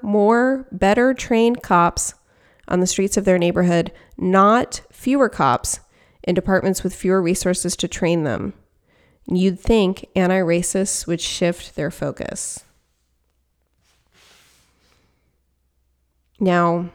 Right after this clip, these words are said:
stepping away from the article for a minute, again, I know a lot of people are saying right now, "Look, police don't prevent or stop crime.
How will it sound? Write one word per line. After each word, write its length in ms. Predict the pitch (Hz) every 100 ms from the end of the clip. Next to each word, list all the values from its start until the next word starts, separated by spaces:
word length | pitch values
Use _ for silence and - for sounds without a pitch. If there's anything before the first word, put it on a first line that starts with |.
| - _ _ _ _ -
stepping 320 | - 202 196
away 140 | 190
from 120 | 185
the 80 | 185
article 300 | 180 175 -
for 160 | 180 175
a 60 |
minute, 280 | 160 160 160 -
again, 420 | 185 196 180 175
I 120 | 180
know 240 | 180 180 170
a 20 |
lot 240 | 165 160
of 140 | 180 -
people 440 | 170 - 151 156
are 160 | - 170
saying 680 | - 175 143 147 139 - - -
right 220 | - 147
now, 340 | 95 95 - 190 _
"Look, 320 | - 147 - - _ _ _ _ _ _ _ _
police 420 | - 202 214 214
don't 300 | - 190 175
prevent 420 | - 196 165 160 -
or 80 |
stop 360 | 180 - 160 -
crime. 400 | - 117 - 190